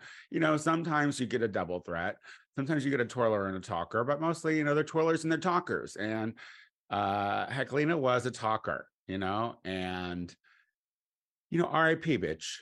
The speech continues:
R I P. It sucks. It sucks that, you know, um, that, uh, life is indeed so short. So I hope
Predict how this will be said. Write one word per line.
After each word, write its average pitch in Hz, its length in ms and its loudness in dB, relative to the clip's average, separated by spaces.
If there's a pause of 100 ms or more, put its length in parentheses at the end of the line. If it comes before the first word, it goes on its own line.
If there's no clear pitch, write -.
(560)
R 117 140 2
I 127 140 4
P. 123 160 -4
It 80 300 -4
sucks. - 640 -4
It 110 160 -2
sucks - 400 -2
that, 120 220 0
you 113 100 -2
know, 107 440 0
um, 95 640 -4 (180)
that, 98 260 0
uh, 92 400 -2
life 113 380 0
is 104 400 -6
indeed 107 440 -4
so 101 200 -2
short. 98 500 -2
So 85 680 -4 (500)
I 92 140 -2
hope 110 920 2